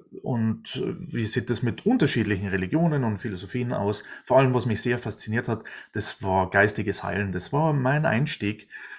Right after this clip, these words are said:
und das hat sich dann komplettiert mit vielen anderen Sachen, mit Schamanismus und Kristallen und,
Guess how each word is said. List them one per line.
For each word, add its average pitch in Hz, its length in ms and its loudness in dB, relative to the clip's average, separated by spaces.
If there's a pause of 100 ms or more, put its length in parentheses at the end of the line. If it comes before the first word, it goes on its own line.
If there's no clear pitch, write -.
und 113 180 -6
das - 100 2
hat 127 80 0
sich - 140 -2
dann 110 160 -4
komplettiert 117 500 -2
mit 110 160 -2
vielen 135 240 0
anderen 110 320 0
Sachen, 104 300 -4
mit 92 120 -8
Schamanismus 107 720 -2
und - 380 -10
Kristallen 120 840 0
und, 98 320 -4